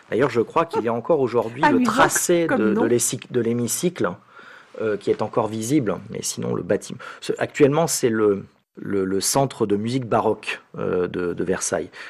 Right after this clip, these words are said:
Speaker 1: Et donc, les pu-, députés du tiers-État ont cherché un lieu où pouvoir se rassembler, et ils ont eu la possibilité, euh, de, euh, se regrouper dans l'hôtel du Jeu de Paume. Et donc, le vingt juin dix-sept cent quatre-vingt-neuf, ils ont, euh, prêté serment, hein,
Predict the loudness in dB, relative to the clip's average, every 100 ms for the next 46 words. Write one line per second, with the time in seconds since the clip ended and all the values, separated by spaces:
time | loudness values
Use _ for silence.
0 | -6 0 2 2 0 0 0 0 0 -2
1 | -2 0 -4 -4 -6 0 2 0 -4 -6
2 | -4 -4 -2 -4 -4 -2 4 4 4 -12
3 | -20 -20 _ -10 -10 -6 -2 -2 -2 -6
4 | -6 -6 -6 0 2 2 2 0 -2 0
5 | 0 0 -4 -8 -8 -4 -4 -4 0 4
6 | 4 4 -4 -6 -6 -6 2 4 4 -2
7 | -20 -20 -20 -12 -6 -6 -4 2 6 6
8 | 4 0 -2 -2 -4 -4 -4 -2 -4 2
9 | 4 4 -2 0 2 4 4 2 0 -2
10 | -4 -4 -8 -8 -14 -16 -14 -10 -8 -4
11 | 2 4 4 2 0 0 -4 -4 -4 -6
12 | -6 -6 -6 -6 -6 -4 -4 -6 -18 -20
13 | -20 -14 -4 -2 -2 0 0 2 0 2
14 | 0 0 -4 -6 -8 -10